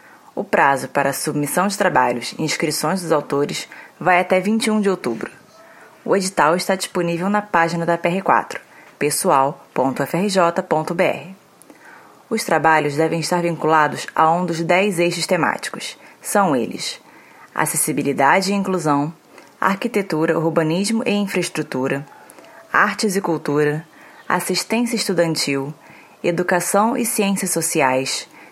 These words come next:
gestão de pessoas, meio ambiente e sustentabilidade, patrimônio, orçamento, finanças e governança, saúde e qualidade de vida e tecnologias da informação e comunicação.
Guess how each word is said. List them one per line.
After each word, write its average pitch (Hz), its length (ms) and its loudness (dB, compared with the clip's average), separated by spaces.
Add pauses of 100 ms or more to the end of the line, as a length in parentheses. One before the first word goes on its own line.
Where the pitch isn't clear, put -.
gestão 151 440 0
de 139 100 -4
pessoas, 180 720 -2 (480)
meio 233 240 4
ambiente 156 640 2
e 151 80 -2
sustentabilidade, 160 1300 0 (580)
patrimônio, 170 800 2
orçamento, 160 840 0
finanças 202 760 0
e - 20 2
governança, 156 840 0 (520)
saúde 220 640 2
e 214 140 0
qualidade 160 580 2
de 175 140 -2
vida 175 440 0 (360)
e 247 80 -2
tecnologias 220 880 2
da 139 100 4
informação 175 760 0
e 202 80 -2
comunicação. 202 800 0